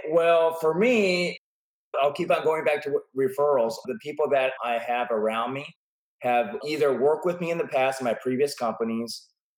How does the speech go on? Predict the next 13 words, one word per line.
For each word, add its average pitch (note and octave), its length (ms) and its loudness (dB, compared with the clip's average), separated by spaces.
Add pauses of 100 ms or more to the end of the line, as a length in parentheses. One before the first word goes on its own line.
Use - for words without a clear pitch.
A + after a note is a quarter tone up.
(120)
or D3+ 580 4 (200)
came D3+ 320 -8 (140)
through C#3 400 2 (120)
from B2 120 -2
my A2+ 120 0
advisory. G#2 460 0
I A2 40 2
have A2 100 0
a A2 160 -12
pretty D3 400 -6 (100)
deep C3 360 -2
advisory A2 540 0
board B2+ 320 0